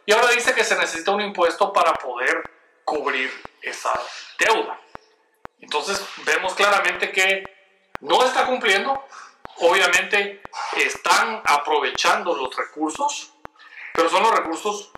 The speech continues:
nuestros, y el, adicionalmente que para cumplir con su obligación legal, tiene que volvernos a cobrar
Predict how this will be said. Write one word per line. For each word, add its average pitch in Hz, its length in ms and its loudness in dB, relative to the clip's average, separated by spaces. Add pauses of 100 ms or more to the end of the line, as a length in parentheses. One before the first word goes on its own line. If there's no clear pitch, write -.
nuestros, 285 840 -2 (880)
y 226 480 0 (300)
el, 165 560 2 (220)
adicionalmente 180 840 2
que 185 140 2
para 160 300 4
cumplir 180 400 0
con 185 120 -2
su 170 120 0
obligación 151 680 0 (360)
legal, 156 600 2 (360)
tiene 196 320 0
que 208 100 2
volvernos 208 720 2
a - 160 2
cobrar 143 640 0